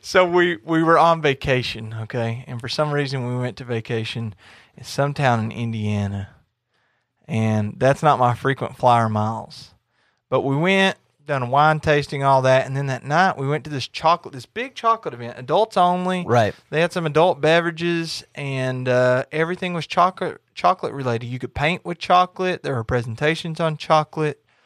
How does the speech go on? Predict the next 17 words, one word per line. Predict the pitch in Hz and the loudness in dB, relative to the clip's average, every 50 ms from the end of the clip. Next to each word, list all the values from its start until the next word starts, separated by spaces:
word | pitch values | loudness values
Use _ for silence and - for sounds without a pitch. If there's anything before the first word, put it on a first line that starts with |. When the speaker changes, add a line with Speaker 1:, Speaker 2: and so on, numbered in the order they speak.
| _ - - - _ _ _ _ _ _ _ | _ -20 -20 -20 _ _ _ _ _ _ _
Speaker 1:
Just | - 165 156 - | -12 -8 -6 -4
so | - - - 180 185 190 | -2 2 4 4 4 4
many | 190 190 180 165 | 2 -2 -2 -4
cool | - - 170 156 143 | -4 -2 -2 -2 -2
things. | - - 170 170 151 123 117 117 123 - | -2 -4 -4 -2 -2 -2 -4 -6 -8 -12
And | - - 143 131 147 | -12 -12 -8 -6 -4
in | 165 156 | -2 -2
the | 135 123 | -2 -2
daytime, | 123 - 190 226 285 277 - - 160 139 135 131 131 135 127 _ _ _ _ | 0 2 2 2 0 -2 -2 0 2 2 2 2 0 -2 -6 _ _ _ _
this | - 175 165 - | -6 -6 -6 -6
is | 175 160 | -2 0
like | 185 165 156 | 2 2 2
a | - - | 0 -6
kid | - - - - - 196 196 190 170 - | -12 -14 -14 -6 -2 0 0 0 0 -4
fun | _ - 165 160 160 160 151 | _ -2 -2 -2 -2 -2 -6
zone, | 139 147 151 147 147 147 143 143 - - | -4 -2 -2 0 0 -2 -4 -6 -6 -8
educational | 143 156 160 143 139 127 - 151 143 139 - - - 143 135 127 127 123 123 120 120 120 123 | -8 -8 -8 -8 -12 -10 -6 -4 -4 -4 -4 -8 -10 -10 -8 -8 -8 -6 -6 -8 -8 -10 -12